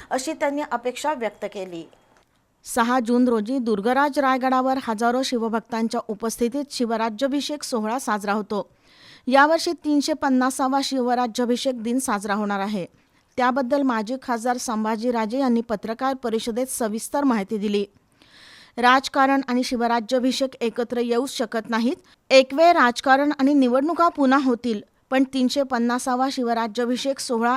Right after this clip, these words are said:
एकदाच होणार आहे, त्यामुळे शिवराज्याभिषेक सोहळा माझ्यासाठी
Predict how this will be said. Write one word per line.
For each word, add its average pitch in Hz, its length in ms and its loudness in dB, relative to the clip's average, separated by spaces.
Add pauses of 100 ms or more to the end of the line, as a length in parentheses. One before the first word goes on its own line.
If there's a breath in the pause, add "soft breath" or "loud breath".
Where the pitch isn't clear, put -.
(100)
एकदाच 226 420 0
होणार 226 240 0
आहे, 214 260 -2 (600 soft breath)
त्यामुळे 320 300 6
शिवराज्याभिषेक 285 880 2
सोहळा 269 360 2
माझ्यासाठी 254 720 0